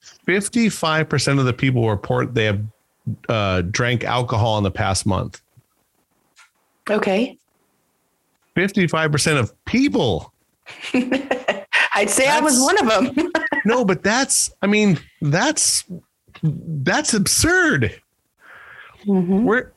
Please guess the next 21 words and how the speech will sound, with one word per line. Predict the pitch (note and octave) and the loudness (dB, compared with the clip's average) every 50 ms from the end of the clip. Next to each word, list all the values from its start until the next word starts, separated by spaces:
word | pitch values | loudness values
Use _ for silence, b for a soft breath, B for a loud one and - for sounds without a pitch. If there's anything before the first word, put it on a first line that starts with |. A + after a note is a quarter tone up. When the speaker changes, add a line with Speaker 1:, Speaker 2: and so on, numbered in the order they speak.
| _ - | _ -2
Speaker 1:
I | F#3 G3+ | 0 0
mean, | G#3 - | 0 2
and | B3+ A#3 G#3+ | 2 2 2
again, | F#3+ D3 C3+ C#3+ A#2 G#2 G2 G2+ A#2 B2 | 2 2 2 2 2 2 0 0 -2 0
we've | C3 C#3 D3 C#3+ | 0 0 0 0
talked | - - D3 C3+ - - | 0 0 -2 -2 0 0
about | C#3 B2 C3 B2+ | 0 0 2 2
it | A#2+ A2+ A#2 | 0 0 0
during | A2+ A#2+ A#2+ A#2+ A#2 A2 | 0 0 0 2 2 0
the | A2 G#2+ | 0 -2
quarantine | - - - A#2 A2 A2 A2 - - A#2 A#2+ B2+ A#2 | -2 -2 -2 0 0 0 0 0 0 2 2 2 2
show. | - - G#2 F#2+ F#2+ | 2 2 2 2 2
Like, | F#2+ F#2+ G2 G2+ G2+ - B B B B B B B B B B B B B B B B B B _ _ _ _ _ _ _ _ _ - - | 2 2 0 0 -2 -4 B B B B B B B B B B B B B B B B B B _ _ _ _ _ _ _ _ _ -12 -4
<sighs> | - F#3 C#3+ C3+ - - D#3+ - | -2 -2 -2 -2 -2 -4 -4 -2
the | - F#3+ D3 C3+ D#3+ C3+ - - G#3 D#3+ E3+ E3 | -2 -2 -2 -2 -4 -6 -6 -6 -4 0 0 2
last | D#3+ E3+ F#3 F3 E3+ - - - | 2 2 0 0 0 -2 -2 0
two | - D#3+ C#3+ | 2 4 4
years | B2+ A2+ A#2 A#2 A#2+ B2 G#2+ | 4 4 4 4 2 2 2
are | A#2 A2+ | 2 2
very, | F#2+ F#2 G#2+ G#2 G#2 G#2 G#2 G2+ G2+ G2 G2 F2 - _ _ - A3+ - _ _ _ _ _ _ - | 2 2 2 2 2 2 2 2 2 2 2 0 -4 _ _ -18 -18 -18 _ _ _ _ _ _ -4
eh, | C#3+ C3 A#2 | -2 -2 -2